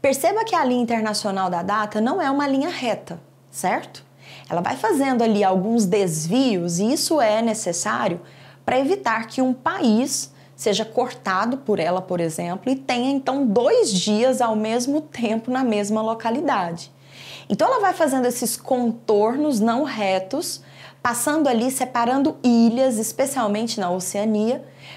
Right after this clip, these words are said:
pra evitar constrangimentos, pra evitar transtornos,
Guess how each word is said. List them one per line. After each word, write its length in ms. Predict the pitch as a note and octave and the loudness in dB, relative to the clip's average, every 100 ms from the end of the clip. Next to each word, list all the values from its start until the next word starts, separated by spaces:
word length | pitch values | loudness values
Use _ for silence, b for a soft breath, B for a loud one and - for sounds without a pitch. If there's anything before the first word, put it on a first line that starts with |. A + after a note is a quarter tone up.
| B | B
pra 220 | - A#3+ C4 | -2 0 2
evitar 840 | G#4+ A4 F#4 - - C4+ D#4+ - - | 2 2 2 0 0 0 0 -8 0
constrangimentos, 1300 | D4+ G4 G#4 - C#4 C#4+ C4 A3 F#3+ G3+ A#3+ A#3+ A#3 | 2 2 0 -2 -2 0 0 0 0 0 -2 -4 -8
pra 240 | - A3+ | -4 0
evitar 520 | C4 C#4+ C4 C4+ A3+ A3 | 0 0 -4 -2 -4 -2
transtornos, 1160 | B3 C4+ D4+ - - G#3+ G#3 G#3 A#3 D4+ - | -4 -2 -4 -4 0 2 2 0 -4 -6 -10